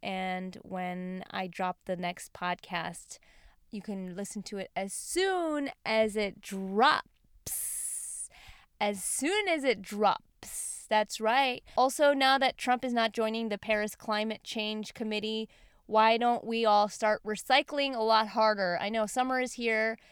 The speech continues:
and one thing I do that maybe it sounds stupid to you guys,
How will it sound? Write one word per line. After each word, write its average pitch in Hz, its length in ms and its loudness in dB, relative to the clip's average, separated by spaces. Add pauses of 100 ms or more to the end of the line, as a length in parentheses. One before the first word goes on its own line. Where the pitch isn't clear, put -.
(320)
and 208 360 0
one 240 160 2
thing 302 160 -2
I 269 160 4
do 240 580 -2 (100)
that 220 240 2 (260)
maybe 254 640 -2 (160)
it 214 100 -2
sounds 240 360 0
stupid 233 420 -2
to 240 100 -10
you 233 140 -6
guys, 220 540 2